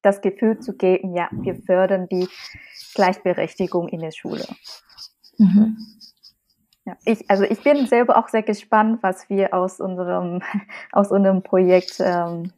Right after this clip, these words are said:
Speaker 1: rauskriegen könnten. Können geil, könnten gerne zweite, zweite Interview geben, wenn wir das Projekt durchführen
Speaker 2: Ja.
Speaker 1: haben.
Speaker 2: Ich glaub, ich glaub, wir müssen mit fast allen unseren InterviewpartnerInnen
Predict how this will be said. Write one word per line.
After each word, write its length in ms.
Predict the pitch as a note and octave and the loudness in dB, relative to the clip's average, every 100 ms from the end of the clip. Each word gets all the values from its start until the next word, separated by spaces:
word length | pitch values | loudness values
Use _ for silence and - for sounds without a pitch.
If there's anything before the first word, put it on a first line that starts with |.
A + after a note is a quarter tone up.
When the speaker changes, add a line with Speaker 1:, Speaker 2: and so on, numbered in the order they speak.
| _ _ _ _ - - - | _ _ _ _ -20 -10 2
Speaker 1:
rauskriegen 1120 | F3 F3+ - _ - - _ - A3+ G3+ G3 | 4 4 0 _ -20 -20 _ 0 2 2 0
könnten. 520 | - F#3 F#3 F3+ F3+ _ _ _ _ _ _ | 2 2 2 -4 -8 _ _ _ _ _ _
Können 220 | - G3 | -2 -2
geil, 260 | F#3+ G3 G3 - _ - - | 2 0 0 -6 _ -20 -8
könnten 280 | - A#3+ A#3 | -2 -2 -2
gerne 280 | G#3 G#3 G3 | -6 -8 -8
zweite, 580 | - G3 F#3+ F#3+ F#3+ G3 _ - _ _ | -8 -6 -6 -4 -6 -6 _ -20 _ _
zweite 300 | - B3+ C4+ | 2 2 2
Interview 560 | A3 F#3+ F#3 F#3+ F#3 | -4 -6 -6 -4 -6
geben, 420 | F#3 F#3 F3 F#3 | -4 -4 -4 -6
wenn 200 | F#3+ F#3+ | -6 -4
wir 260 | - - F#3 | -6 -8 -4
das 220 | F3+ E3+ | -2 -2
Projekt 440 | - F3 F3+ G3 - | -4 -4 -4 -4 -2
durchführen 460 | F#3+ G3 G3 F3+ | 0 0 0 0
Speaker 2:
Ja. 220 | F3+ G#3+ E3+ | 2 2 2
Speaker 1:
haben. 260 | E3+ G#3+ | 0 4
Speaker 2:
Ich 680 | C4 C4 C#4+ - - - - | 4 2 -4 -8 -12 -20 -6
glaub, 220 | G3+ F#3+ F3+ - - | 0 0 0 -18 -20
ich 100 | - | -12
glaub, 180 | F#3+ F3 | -8 -4
wir 100 | F3+ | -4
müssen 220 | F3+ F#3 | -4 -4
mit 140 | F3 | -6
fast 300 | - F3+ F#3 | -2 -2 2
allen 320 | - F#3+ G3 F3 | 2 4 2 -2
unseren 720 | E3 D#3+ E3 D#3 D#3+ D#3+ D#3+ | -4 -2 -2 -4 -4 -6 -8
InterviewpartnerInnen 2500 | E3+ E3+ - E3 E3 E3+ E3 E3 E3 F#3+ _ _ _ - F3 E3+ F3 E3+ - F3 F3 E3+ E3+ E3+ | -8 -8 -8 -8 -6 -4 -4 -6 -8 -12 _ _ _ 0 2 0 -2 -4 -4 -4 -4 -2 -4 -6